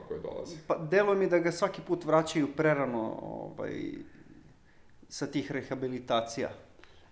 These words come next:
Speaker 2: I
Speaker 1: To,
Speaker 2: onda
Speaker 1: to se
Speaker 2: ponovo
Speaker 1: verovatno nikad ni ne zna, znaš, dok ne kreneš malo da igraš, kako će stopala da reaguju i pitanje je, ono, dokle čekati, jel, ako previše čeka pa se
Speaker 2: Ne,
Speaker 1: opusti, možda nešto
Speaker 2: ne
Speaker 1: da se
Speaker 2: to, ne
Speaker 1: povredi.
Speaker 2: to. Jasno mi je onda treba da se vrati. Ne,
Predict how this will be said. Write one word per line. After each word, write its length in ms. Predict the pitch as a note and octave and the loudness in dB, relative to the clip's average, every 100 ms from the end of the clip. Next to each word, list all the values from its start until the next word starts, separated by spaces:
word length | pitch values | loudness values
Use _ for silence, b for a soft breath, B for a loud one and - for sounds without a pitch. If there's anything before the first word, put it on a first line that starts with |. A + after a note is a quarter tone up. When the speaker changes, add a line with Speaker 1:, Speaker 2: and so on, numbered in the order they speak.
| - | 0
Speaker 2:
I 140 | E3+ E3 | 6 8
Speaker 1:
To, 60 | |
Speaker 2:
onda 180 | D#3 D3+ | 8 6
Speaker 1:
to 60 | C#3+ | 4
se 180 | - C3+ - | 2 -4 0
Speaker 2:
ponovo 220 | E3 D3+ C3 | 4 6 6
Speaker 1:
verovatno 280 | B2 B2 | 4 0
nikad 220 | A#2+ - A#2 | -2 -4 -2
ni 80 | |
ne 180 | A2+ A2 | 0 0
zna, 140 | G#2 G2+ | 0 -2
znaš, 180 | F#2+ | -2
dok 140 | F#2 F2+ G2+ | -4 -8 -10
ne 260 | F#2+ F2+ | -4 -2
kreneš 220 | G#2 F#2+ F#2+ | -2 -6 -4
malo 120 | F#2 | -2
da 80 | F#2 | -2
igraš, 340 | F2+ F2 - | -4 -6 -8
kako 220 | F#2 E2 E2+ | -6 -6 -6
će 340 | - F2 F2+ | -6 -4 -4
stopala 460 | F2+ F2+ F2 F2 F2+ | -4 -6 -4 -4 -4
da 100 | F2+ | -4
reaguju 720 | E2+ F2+ F#2+ F#2+ G2 G2 G2 | -4 -6 -4 -4 -2 -4 -6
i 40 | F#2 - - - | -8 -14 -20 -12
pitanje 340 | F#2+ - F2+ | -6 -4 -4
je, 220 | D2+ D2+ - | -4 -8 -12
ono, 320 | E2+ - F#2 | -12 -12 -6
dokle 320 | F2+ F2+ - F2+ - | -4 -4 -4 -8 -4
čekati, 640 | F#2+ F#2 F#2 - F3+ - b b b - | -6 -6 -10 -6 -6 -6 b b b -10
jel, 160 | G2+ G2 | -2 -2
ako 180 | - - | -2 -8
previše 380 | - F#2 F2+ - | -4 -2 -2 -4
čeka 240 | F#2+ - - | -4 -4 -6
pa 80 | - | -8
se 140 | - G2 | -4 0
Speaker 2:
Ne, 100 | C#3 | 0
Speaker 1:
opusti, 240 | - - | -2 -6
možda 220 | F#2+ F#2+ | -4 -4
nešto 140 | E3+ E3 | 0 8
Speaker 2:
ne 100 | F3+ | 8
Speaker 1:
da 60 | F#3 | 10
se 60 | |
Speaker 2:
to, 140 | G#3+ C#3+ | 10 10
ne 140 | E3+ | 10
Speaker 1:
povredi. 80 | F3 C3+ A#2+ - | 8 6 6 2
Speaker 2:
to. 140 | - D#3 | 0 6
Jasno 300 | C#3+ - F3+ | 8 8 6
mi 60 | |
je 40 | E3+ | 8
onda 160 | F3 | 6
treba 220 | F3 F3 | 6 6
da 100 | E3 | 6
se 140 | D#3+ E3+ | 4 6
vrati. 360 | D#3+ D3+ - - - | 6 6 2 -8 -6
Ne, 160 | D3 | -6